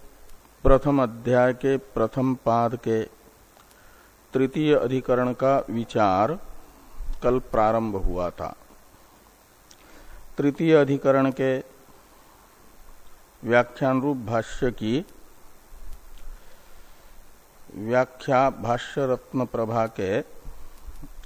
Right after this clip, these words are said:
रचयिता ने इस अधिकरण के प्रारंभ में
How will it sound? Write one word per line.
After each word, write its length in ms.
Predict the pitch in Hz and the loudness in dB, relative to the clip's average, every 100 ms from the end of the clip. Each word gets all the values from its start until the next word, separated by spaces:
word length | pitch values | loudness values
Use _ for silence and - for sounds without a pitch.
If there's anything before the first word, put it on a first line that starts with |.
| - | -10
रचयिता 680 | 117 117 117 131 131 - 110 | -2 -2 0 0 0 0 0
ने 260 | 110 104 117 - - - - - - - - - - - - - - - 143 | 2 -2 -6 -14 -20 -20 -20 -20 -20 -20 -20 -20 -20 -20 -20 -20 -20 -8 -6
इस 200 | 147 - | -4 -6
अधिकरण 720 | - 117 120 135 127 123 123 | -2 0 0 0 0 2 0
के 220 | 127 135 | 0 -2
प्रारंभ 600 | 135 - 113 110 120 117 107 | -2 -2 2 2 2 0 -2
में 260 | 87 98 | -2 -2